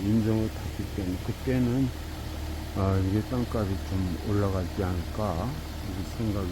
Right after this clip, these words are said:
듭니다. 아, 지금 현재는 네, 평당 이십오만 원씩, 네, 이렇게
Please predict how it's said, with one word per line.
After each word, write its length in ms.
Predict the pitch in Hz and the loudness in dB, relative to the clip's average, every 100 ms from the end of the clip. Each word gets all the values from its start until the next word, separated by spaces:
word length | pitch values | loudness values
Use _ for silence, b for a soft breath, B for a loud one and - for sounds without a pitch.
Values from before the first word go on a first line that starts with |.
| 92 | -2
듭니다. 520 | 76 95 98 80 90 143 | -2 0 0 0 -2 -2
아, 1200 | - - - - - - - - - 87 90 - | -4 -6 -6 -6 -8 -8 -8 -8 -6 -4 -4 -4
지금 240 | 107 123 123 | -2 0 0
현재는 600 | 160 147 131 120 110 135 110 - - - - - - - - - | 0 2 2 4 4 4 2 -2 -6 -8 -8 -8 -8 -8 -8 -6
네, 120 | 87 82 76 | -4 -2 0
평당 400 | 123 123 113 117 | 2 4 6 4
이십오만 960 | 104 107 104 - 110 - 110 104 101 | 4 2 0 -4 -6 0 2 4 4
원씩, 340 | 95 92 78 76 | 2 0 -2 -4
네, 1160 | 76 87 131 - - - - - - - 82 | -2 -2 -2 -4 -8 -8 -8 -8 -6 -6 -2
이렇게 360 | 90 85 - 98 | 0 -2 -2 -2